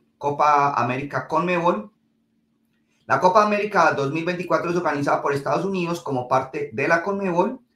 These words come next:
El presidente de la Conmebol, Alejandro Domínguez, dijo que los Estados Unidos había sido nominada para la organización de la Copa y reforzar el papel fundamental de América del Norte en el fútbol internacional.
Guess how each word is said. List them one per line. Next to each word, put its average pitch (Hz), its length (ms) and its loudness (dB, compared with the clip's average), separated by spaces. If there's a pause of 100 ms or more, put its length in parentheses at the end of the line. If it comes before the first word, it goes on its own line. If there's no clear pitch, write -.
(260)
El 113 100 -14
presidente 139 440 -4
de 151 80 2
la 143 60 2
Conmebol, 135 480 -2
Alejandro 139 880 0
Domínguez, 165 680 -2 (680)
dijo 185 260 4
que 202 80 0
los 156 160 2
Estados 160 280 4
Unidos 185 520 -2 (200)
había 151 320 0
sido 196 240 0
nominada 143 460 2
para 135 180 2
la 127 100 0
organización 120 760 -4
de 110 80 -4
la 101 160 -2
Copa 165 460 -2
y 214 100 -2
reforzar 190 680 0
el 185 200 0
papel 170 340 -2
fundamental 160 540 0
de 139 80 0
América 135 320 -2
del 147 80 -2
Norte 147 400 -6
en 120 80 -4
el 120 140 -4
fútbol 127 360 -2
internacional. 113 800 -2